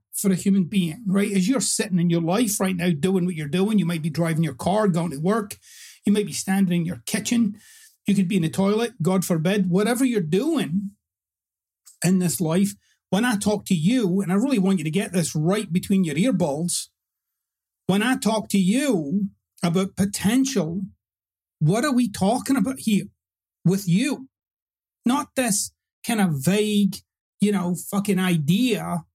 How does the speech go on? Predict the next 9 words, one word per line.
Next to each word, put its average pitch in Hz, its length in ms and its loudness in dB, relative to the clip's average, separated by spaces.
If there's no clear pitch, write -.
of 175 160 -2
potential, 180 640 0
but 185 260 -2
for - 220 0
you 202 600 0
as 208 340 0
a 196 100 2
human 208 760 0
being, 180 720 -2